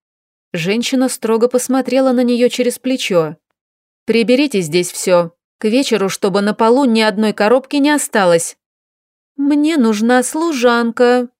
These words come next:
Оливия недовольно фыркнула, скрестив руки на груди.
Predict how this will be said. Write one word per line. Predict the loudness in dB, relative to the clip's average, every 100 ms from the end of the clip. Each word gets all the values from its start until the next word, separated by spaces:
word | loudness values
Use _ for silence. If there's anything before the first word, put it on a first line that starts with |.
| _ _ _ _ _
Оливия | -2 0 2 2 2
недовольно | 2 2 2 2 2 2
фыркнула, | 0 -2 -2 -2 -2 -2 -4
скрестив | -10 -4 -4 -4 -4 -4 0
руки | 0 0
на | 0
груди. | 2 0 0 -2 -4